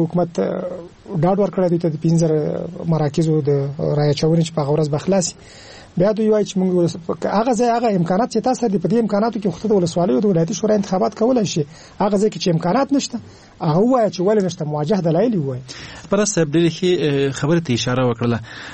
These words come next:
Speaker 2: انتخابات خپلواک کمیسیون په لومړي سر کې ژمنه کړې وه چې انتخابات به د بایومټریک سیستم په، آه، توګه ترسره کیږي. بیا وروسته ویل چې د ولسي جرګې، د انتخابات نه ترسره کیږي.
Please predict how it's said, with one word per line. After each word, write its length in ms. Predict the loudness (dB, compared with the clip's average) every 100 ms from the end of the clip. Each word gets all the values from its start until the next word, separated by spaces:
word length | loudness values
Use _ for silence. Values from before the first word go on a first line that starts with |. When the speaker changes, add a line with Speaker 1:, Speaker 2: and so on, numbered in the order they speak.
| -18 -20 -20 -10 -2
Speaker 2:
انتخابات 400 | 0 0 0 -2
خپلواک 380 | 0 0 0 2
کمیسیون 340 | 0 2 0 0
په 60 |
لومړي 220 | 2 2
سر 240 | 2 0 -2
کې 180 | -2 -2
ژمنه 340 | 2 2 0
کړې 260 | -2 0 0
وه 60 | 0
چې 120 | 0
انتخابات 480 | -2 -2 -2 -2 -2
به 260 | -2 -2
د 100 | 0 0 0
بایومټریک 380 | 0 0 -2 -6
سیستم 220 | -4 -4
په، 100 | -4
آه، 300 | -4 -2 -2
توګه 240 | -2 -2 -2 -2
ترسره 300 | -2 -2 0
کیږي. 260 | 0 0
بیا 160 | 0 0
وروسته 320 | 0 -2 0
ویل 120 | 0 0
چې 100 | 0
د 80 | 0 0 -4 -8 -4
ولسي 300 | -2 -2 0
جرګې، 640 | 0 0 2 2 2 0
د 60 | 0
انتخابات 520 | 0 0 -2 -2 -2
نه 60 |
ترسره 360 | -2 -2 0 -2
کیږي. 260 | 0 0